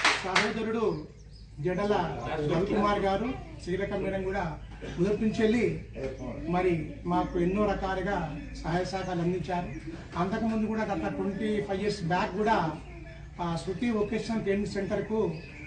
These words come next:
బుక్ బైండింగ్ మిషను, పెయింటింగ్ మిషను, ప్రెస్సింగ్ మిషన్స్ కూడా ఈ ఆశ్రమానికి అంద-, అందజేశారు. ఆ మిషన్స్ వల్ల ఈ ఆశ్రమానికి కొన్ని లక్షల రూపాయల ఆదాయం సమకూరి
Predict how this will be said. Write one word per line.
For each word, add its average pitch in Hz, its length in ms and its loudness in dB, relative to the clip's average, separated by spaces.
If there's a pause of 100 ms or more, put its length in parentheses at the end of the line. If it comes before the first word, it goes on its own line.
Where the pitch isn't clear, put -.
(200)
బుక్ 165 180 2
బైండింగ్ 208 300 6
మిషను, 208 400 0 (540)
పెయింటింగ్ 202 340 4
మిషను, 202 420 -2 (460)
ప్రెస్సింగ్ 220 360 2
మిషన్స్ 208 340 0
కూడా 185 420 2 (160)
ఈ 185 40 4
ఆశ్రమానికి 196 540 0
అంద-, 180 100 0
అందజేశారు. 190 840 -2 (320)
ఆ 202 160 4
మిషన్స్ 262 320 6
వల్ల 240 500 6 (300)
ఈ 196 60 0
ఆశ్రమానికి 240 640 2
కొన్ని 214 600 0
లక్షల 247 300 2
రూపాయల 220 440 4
ఆదాయం 208 480 2
సమకూరి 190 720 0